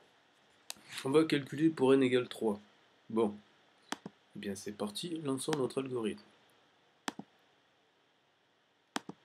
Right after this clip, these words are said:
Voilà, il nous demande une valeur de n, on affiche trois, et il nous donne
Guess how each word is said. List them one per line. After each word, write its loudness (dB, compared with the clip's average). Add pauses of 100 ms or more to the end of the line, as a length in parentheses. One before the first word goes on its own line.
(1120)
Voilà, -10
il 0
nous -2
demande -4
une -12
valeur -12
de -12
n, -10 (640)
on -8
affiche -16
trois, -10 (580)
et 0
il 0
nous 0
donne 0